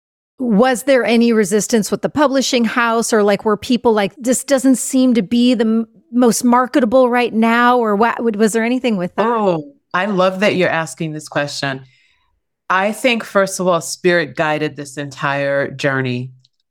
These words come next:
Speaker 2: I was not in control of anything. Luminous Self was actually the book that I was pitching to publishers at the time. And I had a fr-, a dear friend who I had went to her and I said, "Okay, which publishers do you think would be great for this?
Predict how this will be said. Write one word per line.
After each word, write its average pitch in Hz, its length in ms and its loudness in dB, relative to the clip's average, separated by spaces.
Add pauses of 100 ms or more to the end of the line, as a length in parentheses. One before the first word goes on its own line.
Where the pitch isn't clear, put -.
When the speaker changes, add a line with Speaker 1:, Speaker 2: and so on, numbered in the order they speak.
(120)
Speaker 2:
I 170 460 0
was 151 300 -6
not 151 260 -2
in 147 100 -6
control 139 540 -4
of 139 100 -6
anything. 131 640 -4
Luminous 180 560 0
Self 151 460 -4
was 147 180 -6
actually 143 400 -4
the 131 120 -8
book 139 340 -4
that 135 140 -4
I 135 240 -2
was 135 480 -8
pitching 131 640 -8 (180)
to 135 300 -2
publishers 131 640 -6
at 127 120 -6
the 131 60 -14
time. 131 440 -6 (960)
And 147 540 -4
I 147 200 -4
had 151 240 -2
a 151 60 -4
fr-, - 240 -8
a 151 80 -4
dear 156 280 -2
friend 139 640 -6
who 151 140 -2
I 139 100 0
had 135 160 -4
went 143 220 -2
to 156 80 -10
her 143 240 0
and 135 140 -2
I 131 80 -4
said, 131 240 -4
"Okay, 143 380 -4
which 147 340 -4
publishers 151 640 -4
do 131 100 -10
you 123 140 -8
think 165 280 -4
would 143 140 -8
be 131 100 -8
great 143 340 -2
for 151 80 -6
this? 139 420 -2